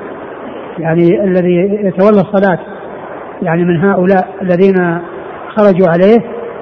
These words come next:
قال: "أنت إمام عامة وهذا الذي يصلي بالناس إمام فتنة". فكان قول ورد عثمان بن عفان رضي الله عنه على هذا القائل: "يا،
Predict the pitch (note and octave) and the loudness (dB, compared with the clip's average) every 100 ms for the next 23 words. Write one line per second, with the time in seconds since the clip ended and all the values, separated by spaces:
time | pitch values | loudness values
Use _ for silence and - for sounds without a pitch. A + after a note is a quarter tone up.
0 | - - - A3 A3 G3+ G#3 - - - | -14 -14 -2 2 4 4 2 -4 -12 -10
1 | - A3 G#3+ G#3 G#3 G3+ F#3+ B3+ B3 G#3 | -4 0 2 2 4 2 2 2 4 4
2 | A3+ A3+ G#3+ G#3 A3+ A3 A#3 A#3 A#3+ A#3+ | 6 6 4 4 2 4 2 2 2 4
3 | B3+ G3+ D#3 - - - - - - - | 2 2 0 -4 -12 -14 -14 -14 -16 -16
4 | - - F#3 A#3+ B3 A3+ G#3 B3 G#3+ G3 | -16 -2 0 4 4 4 4 6 6 6
5 | G3 - - - - F#3+ A3 G3 D#3+ G#3 | 4 0 -8 -6 0 4 4 2 0 0
6 | F#3 G3+ F#3+ F#3 E3+ G#3 G3 F#3 F3+ F#3 | 2 2 2 0 0 0 0 2 0 2
7 | G3 F3 - - - - - - E3+ F#3+ | 0 -2 -6 -14 -14 -14 -14 -6 0 2
8 | E3+ G3 F3+ E3+ G#3+ A#3+ A#3+ A#3+ - - | 4 2 2 2 4 6 6 6 2 -10
9 | - - - - - G3 G3 F#3+ | -12 -14 -14 -12 0 2 4 2